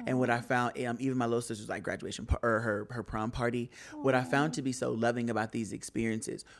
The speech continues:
Speaker 1: was that I had an opportunity to go back to my family and have conversations and engagements with them as this version of myself,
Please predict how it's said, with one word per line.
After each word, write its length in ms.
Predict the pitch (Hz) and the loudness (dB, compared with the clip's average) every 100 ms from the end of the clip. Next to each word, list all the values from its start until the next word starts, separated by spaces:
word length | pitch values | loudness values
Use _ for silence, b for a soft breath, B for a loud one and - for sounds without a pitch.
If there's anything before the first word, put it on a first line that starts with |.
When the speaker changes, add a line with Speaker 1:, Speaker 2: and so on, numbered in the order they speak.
| B | B
Speaker 1:
was 140 | 120 | 0
that 140 | 110 - | 2 2
I 140 | 120 | 2
had 180 | 135 147 | 4 2
an 100 | 131 | 2
opportunity 540 | 120 120 110 127 110 107 | 0 -2 -4 -4 -4 -4
to 80 | 98 | -2
go 180 | 110 | 0
back 300 | 104 107 113 - | 2 0 -2 -4
to 100 | 135 | -2
my 140 | 123 | -2
family 360 | 120 117 110 113 | 0 -2 0 -2
and 100 | 120 | -4
have 280 | 131 120 - | -4 -4 -4
conversations 680 | 120 110 117 - 120 135 131 | -6 -4 -2 0 0 0 -4
and 100 | 120 | -4
engagements 600 | 117 110 123 127 120 117 | -2 0 0 0 -4 -4
with 180 | 123 - | -4 -2
them 300 | 123 113 120 B B B | -2 -2 -6 B B B
as 280 | 131 131 131 | 2 2 2
this 200 | 123 127 | 2 2
version 540 | 113 107 120 127 147 143 | 2 0 2 2 0 0
of 80 | |
myself, 520 | 143 139 - 156 170 | 0 -2 0 2 2